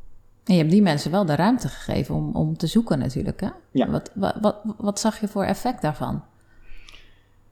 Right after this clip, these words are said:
Speaker 2: Ehm, ik heb mensen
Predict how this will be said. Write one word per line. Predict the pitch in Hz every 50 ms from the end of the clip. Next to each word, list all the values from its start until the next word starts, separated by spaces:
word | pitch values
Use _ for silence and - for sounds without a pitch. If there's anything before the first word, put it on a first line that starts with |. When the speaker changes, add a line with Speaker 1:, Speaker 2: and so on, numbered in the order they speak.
| _ _ _ _ _ - - - - - - - - - - - - -
Speaker 2:
Ehm, | - 92 95 92 90 87 85 85 90 95
ik | 101 -
heb | 101 - -
mensen | 95 98 98 95 92 - 95 90 87 87 85 85 85 - - - 87 -